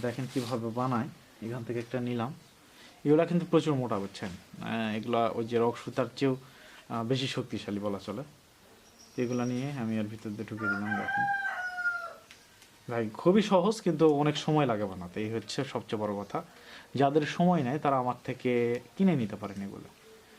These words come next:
যারা নিতে চান, আমার সাথে, আহ, ডেসক্রিপশনে অথবা কমেন্ট করবেন, আমি নাম্বার দিয়ে দিব, ইনশাল্লাহ ফোন দিবেন, আহ, মাল দিয়ে, আহ,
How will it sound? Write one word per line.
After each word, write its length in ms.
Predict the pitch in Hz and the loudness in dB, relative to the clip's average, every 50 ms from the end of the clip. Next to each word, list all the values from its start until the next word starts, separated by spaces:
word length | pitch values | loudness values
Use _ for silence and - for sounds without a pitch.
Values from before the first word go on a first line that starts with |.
| - - - - - - 123 | -20 -20 -20 -20 -12 -4 -2
যারা 160 | 127 123 123 127 135 | 0 0 0 0 0
নিতে 200 | 139 139 156 143 147 | 0 2 0 0 0
চান, 140 | - 185 302 | 0 -2 0
আমার 240 | 339 302 214 139 127 - | 0 0 0 0 0 0
সাথে, 200 | 135 120 - 120 117 113 113 | -2 0 2 4 4 4 2
আহ, 720 | - - - - - - - - - - - 110 107 104 113 | -2 -6 -16 -20 -20 -20 -20 -20 -20 -12 -10 -8 -8 -6 -6
ডেসক্রিপশনে 520 | 117 123 117 - - 120 - - 123 107 127 123 120 | -6 -6 -4 -4 -4 -4 -2 -4 -6 -6 -4 -6 -6
অথবা 240 | 117 123 113 120 - - - - - - - - - | -6 -4 -4 -4 -4 -6 -10 -20 -20 -20 -20 -20 -10
কমেন্ট 300 | - - 135 139 139 131 - | -2 0 2 2 2 0 0
করবেন, 240 | - 131 120 185 208 302 - | 0 0 2 0 0 0 0
আমি 100 | 127 120 120 117 | -2 0 0 0
নাম্বার 280 | 113 110 113 107 110 113 | 0 0 0 0 0 0
দিয়ে 120 | 117 107 | -2 -2
দিব, 100 | 110 117 151 165 135 | -2 -2 -4 -4 -4
ইনশাল্লাহ 300 | 113 - - 104 98 95 - - | -4 -6 -8 -8 -6 -6 -6 -4
ফোন 100 | - 117 762 - | -2 0 0 2
দিবেন, 200 | 110 - 807 807 831 807 807 807 784 784 762 - 719 719 719 719 719 719 698 698 679 659 - | 2 2 2 2 2 0 0 -2 -2 -4 -6 -8 -10 -8 -8 -8 -6 -6 -6 -8 -8 -8 -8
আহ, 120 | 113 104 101 - - - - - 120 120 | -8 -10 -10 -14 -18 -20 -16 -10 -4 0
মাল 140 | 117 117 117 113 120 | 2 2 2 2 0
দিয়ে, 160 | 139 160 180 190 | 0 0 0 -2
আহ, 320 | - - - 120 113 110 | -4 -6 -4 -2 -2 -2